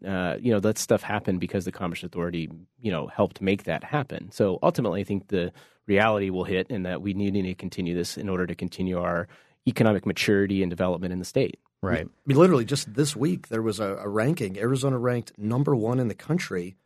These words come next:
Speaker 3: for manufacturing job growth.
Speaker 2: Hmm.
Speaker 3: And, you know, not all of that, but some of that is due to the work of the Commerce Authority.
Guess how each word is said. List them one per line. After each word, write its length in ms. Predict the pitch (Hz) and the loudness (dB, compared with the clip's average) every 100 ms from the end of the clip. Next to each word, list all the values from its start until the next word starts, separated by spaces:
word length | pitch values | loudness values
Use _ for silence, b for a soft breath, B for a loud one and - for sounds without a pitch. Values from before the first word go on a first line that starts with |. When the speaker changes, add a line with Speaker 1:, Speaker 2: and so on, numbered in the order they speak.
| _ - | _ -8
Speaker 3:
for 120 | 120 | -2
manufacturing 800 | 117 127 113 123 139 - 120 98 | 0 0 0 -2 -4 -4 -4 -2
job 300 | 113 147 147 | -2 -2 -2
growth. 300 | 95 - _ _ _ _ | -12 -18 _ _ _ _
Speaker 2:
Hmm. 220 | 127 110 - _ _ | 2 2 -2 _ _
Speaker 3:
And, 400 | 139 135 127 - - _ _ | 4 4 2 -2 -10 _ _
you 100 | 135 | 0
know, 140 | 127 - | 0 2
not 300 | 123 147 147 | 2 2 2
all 200 | 127 127 | 2 2
of 140 | 95 | 0
that, 260 | 90 87 - _ | -6 -16 -20 _
but 200 | - - | -12 -8
some 280 | - 202 117 | -4 2 2
of 120 | 110 | 2
that 260 | 92 98 - _ _ _ - | 0 -10 -16 _ _ _ -6
is 160 | 117 | -6
due 240 | 95 131 143 | -2 -2 -2
to 120 | 131 | -2
the 120 | 107 | -4
work 320 | 98 101 104 | -4 -6 -8
of 140 | 107 95 | -14 -18
the 60 | |
Commerce 460 | 104 110 110 104 - | -18 -14 -10 -10 -12
Authority. 640 | - 135 160 101 92 110 | -4 2 2 0 -4 -12